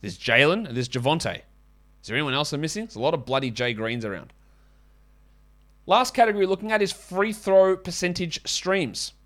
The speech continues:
Terrence Ross, Garrison Matthews, Joshy Richardson, Jeremy Lamb. Minutes did dwindle last game, though.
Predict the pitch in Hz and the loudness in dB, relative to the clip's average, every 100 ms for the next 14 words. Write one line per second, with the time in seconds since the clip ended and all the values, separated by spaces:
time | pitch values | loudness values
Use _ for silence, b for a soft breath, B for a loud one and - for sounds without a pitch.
0 | _ _ _ _ _ _ _ _ _ _ | _ _ _ _ _ _ _ _ _ _
1 | _ _ _ _ _ - 151 156 151 - | _ _ _ _ _ -8 -2 -2 -2 0
2 | 143 143 - - 120 139 139 143 135 139 | 0 0 -6 -6 0 0 0 -4 -4 -4
3 | 147 143 139 - _ _ _ _ _ 135 | -4 -6 -8 -16 _ _ _ _ _ -4
4 | 139 143 143 143 135 147 113 113 147 147 | -2 -2 -4 -6 -8 -6 -4 0 0 0
5 | 131 147 196 233 - _ _ _ _ _ | 2 2 0 -4 -16 _ _ _ _ _
6 | 107 135 127 - 131 113 131 131 120 120 | -6 -6 -6 -6 -6 -4 -4 -4 -4 -4
7 | 123 123 127 180 | -4 -10 -12 -14